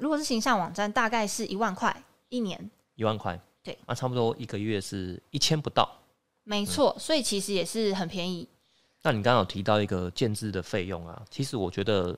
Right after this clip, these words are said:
Speaker 2: 这个蛮多人会问的啦。啊，但是我觉得长时间下来，其实是，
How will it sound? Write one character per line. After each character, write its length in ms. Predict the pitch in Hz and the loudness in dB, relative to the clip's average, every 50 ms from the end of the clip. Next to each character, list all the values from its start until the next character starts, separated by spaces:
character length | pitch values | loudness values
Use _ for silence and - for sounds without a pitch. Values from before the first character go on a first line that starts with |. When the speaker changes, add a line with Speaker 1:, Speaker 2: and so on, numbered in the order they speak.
| _ _ _ _ _ _ _ _ _ _ _ _ _ - | _ _ _ _ _ _ _ _ _ _ _ _ _ -6
Speaker 2:
这 100 | - 151 | 2 4
个 80 | 120 | 4
蛮 220 | 107 104 92 98 101 | 6 6 4 2 2
多 180 | 110 120 117 | 2 4 4
人 80 | 90 85 | 4 2
会 160 | 98 110 101 | 0 -4 -4
问 220 | - 120 110 92 87 | -2 -2 -4 -4 -4
的 80 | 82 | -8
啦。 80 | 87 90 - - - _ | -10 -12 -14 -16 -18 _
啊， 100 | - 143 | -6 -4
但 100 | 147 156 | -2 -2
是 80 | 143 139 - - | -4 -4 -10 -6
我 140 | - 95 95 | -2 -2 -2
觉 160 | - - 110 | 2 2 4
得 180 | 120 123 107 98 | 4 6 4 4
长 260 | - - - 98 107 | 2 0 -2 0 0
时 140 | 113 - 113 | 0 -2 -2
间 220 | 104 117 113 117 | 0 0 0 0
下 180 | 117 - 131 98 | 0 0 0 0
来， 60 | 90 | 0
其 200 | 92 - - 107 | 0 -4 -4 -2
实 80 | 98 90 | -4 -4
是， 360 | 98 113 110 104 101 95 95 | -4 -4 -2 -2 -2 -4 -6